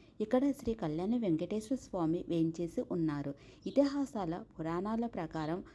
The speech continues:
స్వామి నారాయణ వనంలో కళ్యాణం చేసుకొని తిరుమల కొండ మీద వెలిసే ముందు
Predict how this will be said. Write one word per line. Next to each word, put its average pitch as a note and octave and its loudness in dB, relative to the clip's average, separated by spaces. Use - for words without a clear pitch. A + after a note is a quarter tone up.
స్వామి G3 4
నారాయణ F#3+ 0
వనంలో D#3+ -2
కళ్యాణం F3+ 0
చేసుకొని D#3 -2
తిరుమల F3 0
కొండ G3 -2
మీద E3 2
వెలిసే E3 -2
ముందు D#3+ 0